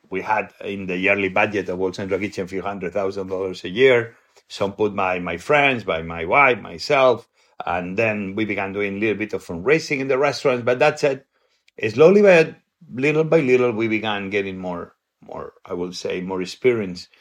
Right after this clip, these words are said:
But I think was the year of, uh, Harvey in Texas, followed by,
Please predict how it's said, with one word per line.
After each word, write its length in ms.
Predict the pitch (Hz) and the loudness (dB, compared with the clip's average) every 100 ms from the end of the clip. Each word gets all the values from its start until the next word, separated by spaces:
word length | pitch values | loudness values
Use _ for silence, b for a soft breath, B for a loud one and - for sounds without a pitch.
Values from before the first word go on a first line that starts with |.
| b b - | b b -2
But 120 | 123 | 2
I 100 | 185 | 4
think 220 | 208 180 | 4 4
was 420 | 147 151 139 113 | 6 8 6 2
the 100 | 117 | -2
year 400 | 110 131 123 107 - | 0 4 4 4 0
of, 440 | 104 104 101 101 101 95 | 0 0 0 -2 -8 -4
uh, 300 | 95 92 87 | -2 -2 2
Harvey 540 | 131 135 104 80 - | 4 4 2 -6 -12
in 260 | 104 95 95 | -14 -10 -4
Texas, 640 | 110 135 - 90 - - _ _ _ _ _ _ _ | 0 0 -2 -10 -12 -20 _ _ _ _ _ _ _
followed 760 | - - 147 131 110 104 90 98 | -4 6 8 8 6 2 -4 -4
by, 580 | 101 101 101 95 92 | 2 4 4 0 -4